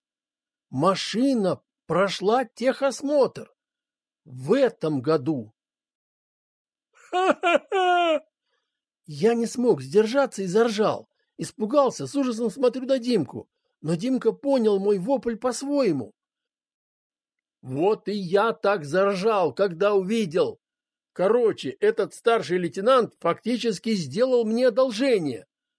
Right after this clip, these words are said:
Мог бы вообще ничего не говорить. "Так дальше-то что?" "Слушай, уже поздно. Я жрать хочу.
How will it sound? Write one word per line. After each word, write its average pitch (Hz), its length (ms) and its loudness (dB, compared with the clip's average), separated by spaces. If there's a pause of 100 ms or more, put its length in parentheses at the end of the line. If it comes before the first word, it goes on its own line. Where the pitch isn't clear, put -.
(180)
Мог 160 260 0
бы 190 160 2
вообще 254 400 0
ничего 254 440 0
не 208 120 0
говорить. 226 600 -2 (1500)
"Так 220 280 -2
дальше-то 294 600 0
что?" 240 580 0 (1160)
"Слушай, 156 380 0
уже 202 180 2
поздно. 165 600 0 (260)
Я 180 180 2
жрать 185 400 2
хочу. 147 520 -2